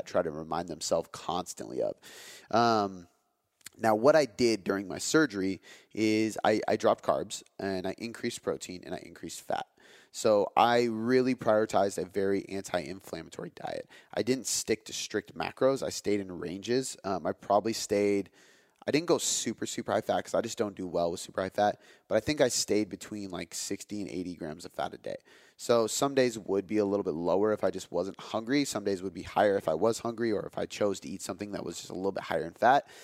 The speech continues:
Um, I kept carbs relatively low, like, a hundred grams or less.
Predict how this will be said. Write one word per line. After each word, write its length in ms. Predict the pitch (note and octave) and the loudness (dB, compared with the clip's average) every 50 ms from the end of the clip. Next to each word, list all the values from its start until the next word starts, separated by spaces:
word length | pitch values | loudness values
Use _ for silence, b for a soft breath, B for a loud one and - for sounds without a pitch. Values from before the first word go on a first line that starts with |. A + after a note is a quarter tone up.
| B B B B B | B B B B B
Um, 220 | - G#2+ G#2+ G2+ E2 | -2 0 0 0 -2
I 60 | - - | -4 -8
kept 320 | - - - E3 - - | -6 0 0 0 0 -2
carbs 460 | - - - A#2+ A#2+ A2+ - - - - | -4 2 4 4 4 4 0 -8 -10 -2
relatively 440 | - F2+ F#2 G2 F#2+ - F#2 E2 E2+ | 0 2 2 0 0 -4 -6 -6 -6
low, 220 | D#2 D2+ F2 E2+ D#2+ | -6 -6 -6 -8 -8
like, 260 | D2 D#2+ E2+ - - - | -12 -14 -14 -14 -16 -18
a 60 | - | -16
hundred 360 | - - G#2 G2+ G2+ G2+ F#2 | -10 -8 -8 -4 -4 -6 -6
grams 260 | - F2 F2 F2+ F2 - | -6 -8 -8 -8 -10 -10
or 80 | - | -10
less. 380 | D#2+ D#2+ A#1 - - - - | -6 -6 -6 -6 -8 -12 -12